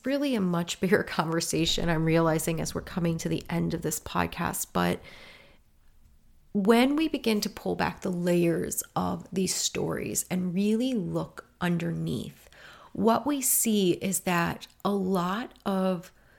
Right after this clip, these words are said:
the way that the enchantress and the word enchantment has been spun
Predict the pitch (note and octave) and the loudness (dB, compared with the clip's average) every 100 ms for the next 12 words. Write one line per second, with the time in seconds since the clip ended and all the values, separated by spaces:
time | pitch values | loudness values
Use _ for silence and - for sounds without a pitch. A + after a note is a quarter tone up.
0 | _ F3+ F3 F#3 F3+ F3 D#3 - _ - | _ -2 4 4 4 0 -2 -10 _ -8
1 | D#3+ F3 F3 E3+ E3+ E3 D3+ - _ _ | -2 0 2 0 0 -4 -6 -8 _ _
2 | _ _ _ - D#3 F3+ F3 E3 - - | _ _ _ -6 0 0 0 0 0 2
3 | E3 E3 - D3 - - - - - _ | 0 -2 -2 -4 -4 -6 -6 -6 -12 _
4 | _ _ _ _ F#3 F3 F3 D#3+ E3+ F3 | _ _ _ _ 0 2 2 2 2 2
5 | F3 - E3+ E3 F3 E3+ - F3 E3+ - | 0 -2 -2 -2 -4 -6 -6 -4 -4 -4
6 | D#3 D#3 - - - D#3+ C#3 - - | -6 -2 0 0 0 0 0 -2 -8